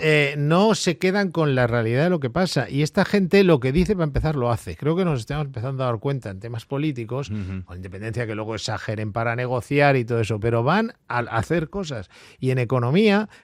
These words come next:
Speaker 1: claramente hay la intención de que Estados Unidos tenga un crecimiento económico muy potente.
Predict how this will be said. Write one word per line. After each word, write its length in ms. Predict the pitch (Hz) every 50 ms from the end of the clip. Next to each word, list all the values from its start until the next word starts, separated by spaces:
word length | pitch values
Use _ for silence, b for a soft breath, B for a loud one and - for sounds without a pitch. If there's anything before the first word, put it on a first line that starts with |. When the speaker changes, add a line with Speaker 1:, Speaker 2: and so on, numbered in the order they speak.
| b _
Speaker 1:
claramente 800 | - 196 208 196 170 160 160 165 165 165 147 165 170 170 165 -
hay 240 | 139 143 135 123 117
la 100 | 120 117
intención 540 | 117 117 131 127 120 - 202 220 233 208 165
de 180 | 139 127 107
que 160 | - 135 120 117
Estados 400 | - - 160 165 170 143 - 143
Unidos 400 | 139 151 160 160 165 139 - -
tenga 200 | 156 156 156 156
un 120 | 151 131
crecimiento 960 | - 139 131 104 - 135 127 127 147 180 202 214 208 190 - 208 208 214 208 -
económico 600 | 139 117 131 131 151 170 175 175 160 - 151 131
muy 260 | 123 127 147 160 156
potente. 640 | 139 131 113 95 107 101 98 95 95 - 95 92